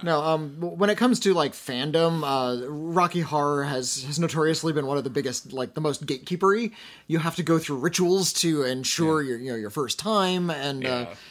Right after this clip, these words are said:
Speaker 1: the,
Speaker 2: It's,
Speaker 1: the
Speaker 2: it's
Speaker 1: people
Speaker 2: not,
Speaker 1: who
Speaker 2: it's not, like, painful rituals, though. It's just a joke. I mean, you don't really
Speaker 1: Yeah,
Speaker 2: have to,
Speaker 1: they,
Speaker 2: like,
Speaker 1: they, they're, uh,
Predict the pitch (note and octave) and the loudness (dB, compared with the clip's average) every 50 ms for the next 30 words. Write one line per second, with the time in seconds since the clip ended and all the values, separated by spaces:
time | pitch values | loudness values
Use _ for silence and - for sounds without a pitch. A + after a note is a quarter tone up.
0 | - - - - _ - G3+ - - - - - - - F4+ G4+ - - A#3 A#3 | -20 -20 -20 -20 _ 4 8 8 8 8 6 0 0 2 4 4 6 6 6 8
1 | E4 - F#3+ F#3 F3 E3+ E3 C#3+ - G#4+ G#4 E4 B3 F3 - - - D#3+ E3 F3 | 10 10 10 8 8 6 4 4 4 2 4 4 4 4 2 0 -2 0 0 0
2 | D3 D#3 D3+ B2 C3+ C3+ - - C3 B2 A2+ G2 B2 A2+ A#2 C3 D3 D#3 D3 G#3+ | 0 0 0 0 0 0 0 -2 -4 -4 -2 -2 0 0 2 2 0 -2 -4 -6
3 | - D3+ B2 G2+ - G2+ G2+ G#2+ G2 E2 F2 B2 B2+ - C3 A#2 B2+ B2 B2 C3 | -6 -6 -6 -6 -6 -6 -4 -4 -6 -6 -10 -12 -12 -10 -6 -4 -2 -2 0 0
4 | C3+ D3 D3+ C#3+ C#3+ C#3+ C#3 A#2+ G3+ F#3+ E3 E3+ F#3 F#3 G3 G#3 G3+ G3 F#3 F3 | 0 0 0 0 0 4 8 8 10 10 8 6 4 6 6 6 6 4 2 0
5 | F#3 F#3 F#3+ A3 A3 G3+ E3+ A3 G#3+ G#3 G3+ G3 F#3 F3+ F3+ F3 E3+ E3 | -2 2 4 6 6 8 8 8 8 10 10 8 8 8 6 4 4 2